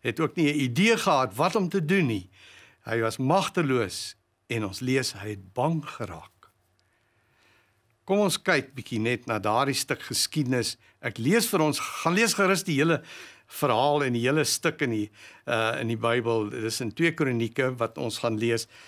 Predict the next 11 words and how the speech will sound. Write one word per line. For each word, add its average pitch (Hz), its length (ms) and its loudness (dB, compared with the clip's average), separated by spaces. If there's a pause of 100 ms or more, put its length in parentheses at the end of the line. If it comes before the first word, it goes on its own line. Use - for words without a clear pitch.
(260)
En 135 360 -2 (120)
ek 165 240 -2
lees 156 300 2
vir 156 100 0
ons 139 200 0
net, 143 360 0 (180)
uh, 107 360 -2 (240)
hoofstuk 123 400 -4
twintig 196 520 2 (520)
vanaf 127 340 -2
vers 113 380 0